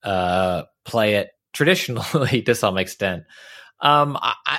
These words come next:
I would like to see them do a reimagining and kind of take all of the, the waggle out of the game.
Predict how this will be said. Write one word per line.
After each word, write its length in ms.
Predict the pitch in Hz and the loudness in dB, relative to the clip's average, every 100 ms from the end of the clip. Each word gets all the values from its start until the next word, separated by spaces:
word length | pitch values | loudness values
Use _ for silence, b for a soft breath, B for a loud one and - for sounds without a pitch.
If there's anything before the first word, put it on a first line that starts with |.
| - | -2
I 100 | 180 | 0
would 160 | 185 156 | 2 4
like 260 | 156 156 | 2 2
to 100 | 156 | -4
see 240 | - 143 131 | -4 -4 0
them 440 | 131 127 123 120 - b b - | 2 2 0 -4 -10 b b -4
do 120 | 139 | 2
a 80 | 127 | 4
reimagining 1040 | 110 117 107 95 98 101 110 110 113 107 98 | 4 4 4 2 0 0 0 2 0 -4 -6
and 140 | 95 | -6
kind 260 | 104 98 95 | -4 -2 0
of 260 | 95 90 90 80 - - | 0 0 -6 -14 -16 -4
take 240 | 113 101 | 0 2
all 260 | 87 92 95 | 2 4 4
of 100 | 95 | 0
the, 580 | 95 95 90 90 90 85 | 0 0 2 2 0 0
the 240 | 98 92 - | -2 -2 0
waggle 400 | 98 92 101 98 | 2 2 2 2
out 200 | 95 101 | 2 2
of 140 | 104 107 | 0 -2
the 80 | 107 | 0
game. 480 | 107 101 101 104 | 2 2 -2 -6